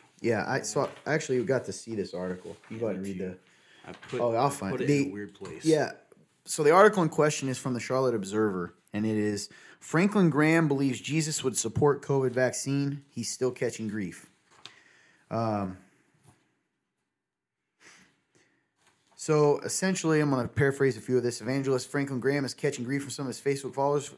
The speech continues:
Speaker 1: weeks after saying Jesus would have supported people taking the vaccine. He said, "Based on the parable of the Good Samaritan, Graham said he concluded that Jesus would have backed getting all types of vaccines. Did Jesus himself need one? Of course not. He's God."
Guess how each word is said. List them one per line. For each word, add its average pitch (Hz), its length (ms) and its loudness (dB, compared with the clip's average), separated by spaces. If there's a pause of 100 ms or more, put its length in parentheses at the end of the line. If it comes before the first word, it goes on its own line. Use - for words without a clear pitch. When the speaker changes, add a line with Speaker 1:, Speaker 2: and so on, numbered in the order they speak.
Speaker 1:
weeks 139 320 -6
after 113 140 -8
saying 127 240 -4
Jesus 131 360 -6
would 117 100 -4
have 113 100 -4
supported 127 420 0
people 113 180 -6
taking 113 200 -6
the 107 60 -6
vaccine. 165 540 -4 (440)
He 143 80 -4
said, 135 220 0
"Based 160 240 4
on 147 100 0
the 139 40 -6
parable 151 260 4
of 135 60 -2
the 143 60 2
Good 143 60 0
Samaritan, 147 760 0
Graham 139 240 0
said 139 160 -4
he 131 60 -4
concluded 131 360 -2
that 120 80 2
Jesus 120 300 -6
would 123 100 -2
have 95 100 -8
backed 120 240 0
getting 117 260 -2
all - 160 -2
types 113 280 -6
of 104 60 -10
vaccines. 101 420 -6
Did 107 140 -6
Jesus 139 360 -6
himself 123 360 -6
need 131 180 -4
one? 131 80 -2
Of 117 80 -6
course - 260 -4
not. 120 140 -4
He's 101 140 -4
God." 165 340 0